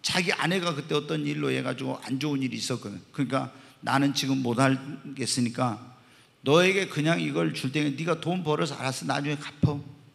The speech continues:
그건 돈이 있어도 그게 할 수도 없고 그런 자리를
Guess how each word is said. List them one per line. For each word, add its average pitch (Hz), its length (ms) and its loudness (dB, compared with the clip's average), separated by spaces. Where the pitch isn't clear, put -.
그건 220 480 2
돈이 285 460 8
있어도 240 380 2
그게 214 200 -4
할 220 180 0
수도 - 320 0
없고 214 500 0
그런 208 260 0
자리를 190 380 0